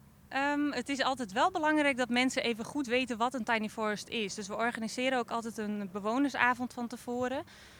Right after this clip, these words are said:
Ehm, er zijn ook wel eens wat mensen die het dus inderdaad niet leuk vinden. Ehm, maar over het algemeen vinden de meeste mensen het leuk. En je hebt gewoon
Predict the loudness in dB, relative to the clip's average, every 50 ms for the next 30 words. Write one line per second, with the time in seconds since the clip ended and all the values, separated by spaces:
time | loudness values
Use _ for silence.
0 | -20 -20 -18 -10 -4 0 0 2 2 2 0 0 2 6 6 6 6 6 4 4
1 | 4 4 4 2 2 2 2 0 0 0 0 -2 -2 0 0 2 2 0 -2 -4
2 | -6 -4 -4 -4 -4 -6 -4 -2 0 0 0 2 4 6 8 8 8 6 4 0
3 | 0 2 2 4 4 4 2 0 -2 -2 0 2 4 4 2 0 -2 -6 -12 -20
4 | -20 -20 -20 -20 -14 -8 -4 -2 -2 -2 -2 -4 -6 -2 2 4 4 6 8 8
5 | 8 8 6 4 -2 2 6 8 10 10 10 8 6 4 6 8 8 8 6 4
6 | 2 2 2 2 2 4 6 6 6 6 4 2 0 2 4 4 4 4 2 2
7 | 0 0 2 6 8 8 10 8 6 4 2 2 2 4 4 4 4 4 2 0
8 | 0 2 4 4